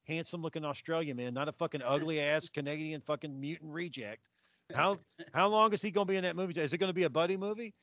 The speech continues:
Speaker 1: Is he gonna wear a costume? Are they gonna be friends? If
Speaker 3: Right.
Speaker 1: that's the case, then I'll eat my words and I'll be like, "Okay, that's gonna be a good movie."
Speaker 3: Ryan,
Speaker 1: But it
Speaker 3: Ryan Reynolds confirmed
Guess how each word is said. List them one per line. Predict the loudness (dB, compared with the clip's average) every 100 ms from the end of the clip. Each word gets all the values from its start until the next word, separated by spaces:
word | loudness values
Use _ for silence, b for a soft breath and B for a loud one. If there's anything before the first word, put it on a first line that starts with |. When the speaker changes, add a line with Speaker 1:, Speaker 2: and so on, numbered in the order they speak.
| -8 2
Speaker 1:
Is | 4
he | 4
gonna | 2 4
wear | 6 6
a |
costume? | 4 -2 -4 -6 -8 -10 -8 0
Are | 2
they |
gonna | 2
be | 0
friends? | -2 -4 -4 -6 -12 _ _ _ 8
If | 12 12
Speaker 3:
Right. | 12
Speaker 1:
that's | 10 4 0
the | -2
case, | 0 0 -2 -6 -10 _ _ _ _ _ _ -2
then | 2
I'll | 2
eat | 0
my | 0
words | 2 4 2
and | -2
I'll |
be | -4
like, | -4
"Okay, | -6 -8
that's | -6 -10
gonna | -10
be | -10
a |
good | -12
movie." | -14 8
Speaker 3:
Ryan, | 10 12 10 6
Speaker 1:
But | 4
it |
Speaker 3:
Ryan | 4 4 0 6
Reynolds | 8 8
confirmed | 4 -2 10 12 12